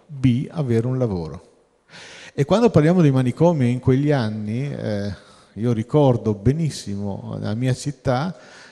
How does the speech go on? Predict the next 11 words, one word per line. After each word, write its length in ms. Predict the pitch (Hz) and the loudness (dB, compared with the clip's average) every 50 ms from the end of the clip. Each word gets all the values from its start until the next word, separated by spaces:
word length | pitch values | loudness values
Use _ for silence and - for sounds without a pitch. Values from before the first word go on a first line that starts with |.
| - _ | -18 _
è 60 | - | -10
un 120 | 90 98 | -6 -6
istituto 500 | 107 107 - - 104 - 147 147 127 127 117 | -6 -6 -6 -8 -6 -4 -6 -4 -2 -4 -6
psichiatrico 760 | - - 107 98 127 139 139 127 113 104 104 98 - 101 92 | -6 -10 -12 -8 -6 -4 -4 -2 -2 -4 -6 -4 -4 -6 -6
con 260 | - - 110 110 110 | -2 -2 -2 -2 0
duemilacinquecento 1600 | 104 104 104 107 127 139 131 110 101 98 - 104 98 - - 98 - - 120 117 110 101 98 - - 87 85 87 95 117 - _ | 0 0 -2 0 -2 -4 -2 -2 -4 -4 -4 -8 -8 -6 -6 -8 -4 -4 -4 -4 -4 -4 -8 -10 -10 -10 -8 -8 -10 -12 -14 _
pazienti, 760 | - 113 - - - 143 127 107 98 104 113 - - 170 165 | -8 -8 -8 -6 -4 -4 -2 -2 -2 -4 -8 -6 -6 -8 -6
perfettamente, 1080 | - - 113 104 - - 113 - - - - 107 104 117 123 113 95 87 - - 92 | -2 -4 -4 -4 -4 -6 -6 -6 -6 -6 -4 -4 -2 -2 -4 -4 -4 -8 -8 -10 -10
fra 160 | - - 95 | -8 -6 -8
virgolette, 640 | 87 92 95 92 92 87 92 104 113 113 113 - 104 | -6 -4 -6 -6 -4 -4 -4 -2 -4 -4 -4 -6 -8
organizzato, 1000 | 92 90 95 95 95 101 117 127 127 117 101 87 87 90 - - 156 202 214 | -8 -6 -8 -8 -8 -8 -8 -6 -4 -4 -4 -4 -6 -8 -8 -6 -6 -6 -6